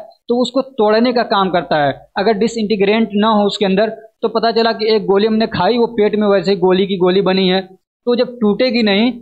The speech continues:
तो फिर वो दवा जाके काम कैसे करेगी, वो absorb नहीं हो पाएगी, समझ रहे हैं, हमारे blood circulation में नहीं पहुंचेगी, इसलिए उसको तोड़ना भी ज़रूरी होता है। आपने देखा होगा एक दवा आती थी disprine करके, उसको पानी में जैसे डालते हैं एकदम से टूट के पूरा वो तुरंत टूटती है,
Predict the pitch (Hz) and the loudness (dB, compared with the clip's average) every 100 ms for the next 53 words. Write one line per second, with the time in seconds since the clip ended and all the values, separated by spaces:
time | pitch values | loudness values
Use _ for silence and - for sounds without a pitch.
0 | - 262 247 262 262 180 196 226 220 220 | -8 -6 -2 0 0 0 0 2 0 0
1 | 247 - 208 233 233 220 - 208 180 165 | -4 -2 -2 0 -2 -2 0 0 0 0
2 | 175 226 220 196 151 220 247 247 226 226 | 0 0 0 -2 0 0 2 2 0 2
3 | 202 180 165 135 110 - _ 185 214 233 | 0 2 2 0 -2 -14 _ -4 0 0
4 | 214 226 214 233 - 214 214 208 240 233 | 0 0 0 0 0 -2 0 0 2 0
5 | 226 214 196 196 185 156 - - - 202 | 0 0 0 0 0 0 -4 -12 -6 -2
6 | 240 240 247 247 208 202 220 226 233 220 | -2 -2 -2 -4 0 2 2 0 0 0
7 | 214 220 226 214 220 208 208 - - 190 | 2 2 2 2 0 0 -2 -12 -8 -4
8 | 196 233 208 208 226 226 220 180 208 208 | -2 0 0 0 2 2 0 0 0 0
9 | 226 226 185 - - 196 214 196 196 202 | 0 -2 -2 -2 -2 0 0 0 0 0
10 | 220 - - 214 - 226 208 190 220 220 | -4 -6 -10 -8 -4 -4 -2 0 0 0
11 | 214 202 233 214 208 214 220 185 202 190 | 0 0 0 0 -2 0 -2 0 -2 -2
12 | 196 208 - 202 190 202 185 185 156 - | -2 -2 -2 -2 0 2 2 2 0 -2
13 | 202 233 220 208 202 - 240 190 | 0 0 0 -2 -2 0 0 0